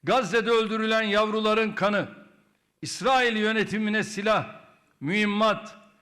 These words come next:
ve istihbarat desteği sağlayanların alınlarına utanç lekesi olarak yapışmıştır. Düşünebiliyor musunuz? Her gün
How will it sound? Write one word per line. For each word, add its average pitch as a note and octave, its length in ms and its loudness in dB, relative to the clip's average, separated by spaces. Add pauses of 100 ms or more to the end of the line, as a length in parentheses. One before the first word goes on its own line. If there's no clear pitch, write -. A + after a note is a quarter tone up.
(140)
ve F#3+ 160 2
istihbarat A3 800 -2
desteği G#3 400 -2
sağlayanların G#3 840 0
alınlarına G3+ 1040 0 (300)
utanç G#3 680 -2 (120)
lekesi G3+ 460 0
olarak G#3+ 520 2
yapışmıştır. - 760 -6 (1120)
Düşünebiliyor G3 580 0
musunuz? - 540 -10 (560)
Her C4+ 280 0
gün G3 560 -4